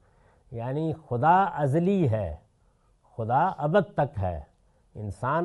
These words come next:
ازلی نہیں ہے، مخلوق ہے لیکن ابد تک ہے۔ یہ کوئی معمولی چیز نہیں ہے، دائمی عیش، ہمیشہ کی زندگی، جہاں موت کو بھی موت آ جائے گی۔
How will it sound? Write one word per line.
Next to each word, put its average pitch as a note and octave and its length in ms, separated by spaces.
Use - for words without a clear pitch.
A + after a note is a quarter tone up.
ازلی D#3+ 400
نہیں F3+ 320
ہے، D3 80
مخلوق B2+ 540
ہے G2 120
لیکن G#2 260
ابد C3+ 260
تک - 220
ہے۔ - 80
یہ A#2+ 220
کوئی D#3+ 140
معمولی C#3+ 500
چیز E3+ 200
نہیں F3 260
ہے، G2+ 80
دائمی D3+ 800
عیش، G#2 380
ہمیشہ F3+ 400
کی D#3 100
زندگی، A#2 540
جہاں B2+ 220
موت C#3+ 580
کو A3 100
بھی G3+ 140
موت D#3 300
آ A#2 100
جائے F2 220
گی۔ D#2+ 140